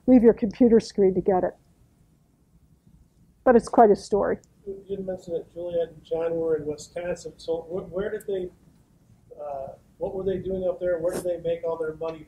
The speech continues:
Speaker 2: from? That just
Speaker 1: Yeah.
Speaker 2: speculation?
Speaker 1: Yeah, so to, two parts of that. So,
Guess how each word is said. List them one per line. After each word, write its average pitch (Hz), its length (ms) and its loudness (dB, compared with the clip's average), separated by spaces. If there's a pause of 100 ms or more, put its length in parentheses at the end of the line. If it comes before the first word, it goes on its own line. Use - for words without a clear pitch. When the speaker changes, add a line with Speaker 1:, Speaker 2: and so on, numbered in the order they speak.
Speaker 2:
from? 170 220 -2
That 143 220 -16
just - 260 0
Speaker 1:
Yeah. 247 240 10
Speaker 2:
speculation? 175 560 -8 (160)
Speaker 1:
Yeah, 262 200 10
so 269 200 8
to, - 360 6 (520)
two - 340 10 (180)
parts 311 300 8
of 277 80 4
that. 220 220 6
So, 262 380 10